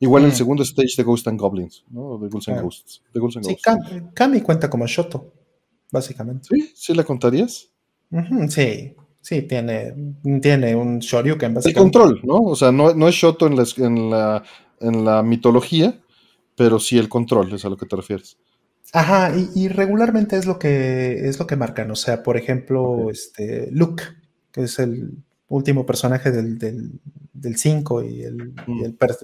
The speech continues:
Speaker 2: protagonista del seis,
Speaker 1: <clears throat>
Speaker 2: es un Shoto, aunque no es karateka.
Speaker 1: Demon
Speaker 2: Ujú.
Speaker 1: Crest es muy bueno, sí. Mm.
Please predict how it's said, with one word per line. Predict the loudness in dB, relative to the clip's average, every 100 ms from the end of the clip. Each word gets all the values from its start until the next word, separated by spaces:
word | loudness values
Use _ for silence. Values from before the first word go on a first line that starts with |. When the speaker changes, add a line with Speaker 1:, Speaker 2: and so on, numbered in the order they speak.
| 0
Speaker 2:
protagonista | 2 2 2 0 0 -2
del | -4
seis, | -4 -6 -6 -18 _ -20 -20 _
Speaker 1:
<clears throat> | -14 -10 -8 -6 -2
Speaker 2:
es | -2
un | -2
Shoto, | -2 -4 -4 -12 _ -4
aunque | -4 -2 -4
no | -2 -2
es | -4
karateka. | -6 -8 -8 -10 -16 _ _ _ _ _ _ _ _ _ _ _ _ _ _ _ _ _ -6
Speaker 1:
Demon | -4
Speaker 2:
Ujú. | -2
Speaker 1:
Crest | -4 -6 -6
es |
muy | -8 -8
bueno, | -10 -14 -16
sí. | -16 -20 _ _ -20 -20 -20 _ _ _ _ _ -14
Mm. | -12 -10